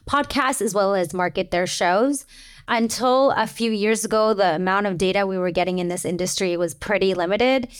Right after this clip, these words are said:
in terms of analytics and measurement. So our team also launched Co-Host, which is one of the first tools in our industry that is supporting brands who are podcasting and getting the right analytics and data that they need to grow and scale their shows.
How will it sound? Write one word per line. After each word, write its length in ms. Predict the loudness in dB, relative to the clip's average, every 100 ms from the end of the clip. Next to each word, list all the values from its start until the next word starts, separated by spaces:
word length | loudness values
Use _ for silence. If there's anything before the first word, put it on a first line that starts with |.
| -6
in 120 | -4
terms 240 | -2 -2 0
of 100 | 0
analytics 600 | 0 0 0 0 -2 -4
and 80 | -2
measurement. 600 | 0 0 2 2 0 -4
So 480 | -4 -2 -2 -4 -8 -20 -20 -16 -4
our 120 | -2
team 300 | 0 0 0
also 380 | 2 0 0 0
launched 640 | 0 0 0 -2 -6 -8 -6
Co-Host, 640 | 0 0 2 0 -2 -4
which 240 | -6 -2
is 320 | -2 -2 -2 -2
one 100 | -2
of 80 |
the 80 | -2
first 460 | -6 -2 -2 -2 -6
tools 360 | -2 0 0
in 100 | 0
our 100 | 0
industry 840 | 0 0 -2 -2 -2 -2 -2 -2 -6 -14 -12 -2
that 200 | 0 0
is 100 | -2
supporting 580 | -6 -6 -2 0 0 0
brands 440 | 0 2 0 -2
who 60 | -4
are 80 |
podcasting 880 | -2 0 -2 -2 -2 -2 -2 -4 -2
and 140 | -2 0
getting 280 | 0 -2
the 100 | -4
right 240 | -2 0 0
analytics 640 | 0 -2 -2 -2 -2 -2
and 140 | -2 0
data 280 | 0 0 -2
that 180 | -2 0
they 160 | 0
need 280 | 0 -2 -2
to 100 | -4
grow 280 | -2 0 0
and 160 | -2 -4
scale 300 | -2 0 0
their 200 | -2 -4
shows. 580 | 0 0 0 -2 -8